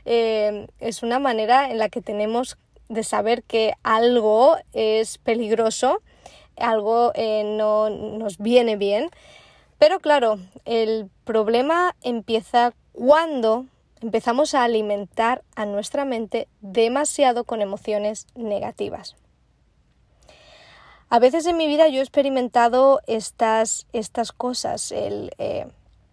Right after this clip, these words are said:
hay veces que la duda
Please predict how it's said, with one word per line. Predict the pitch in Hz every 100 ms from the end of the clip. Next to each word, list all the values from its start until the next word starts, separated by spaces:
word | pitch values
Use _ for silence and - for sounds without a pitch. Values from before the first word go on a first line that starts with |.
| _ _ _ _ - _
hay | 240
veces | 226 220 247
que | - - 220 208 208 - _ _ _ _ _
la | 233 233
duda | 208 247 220 214 302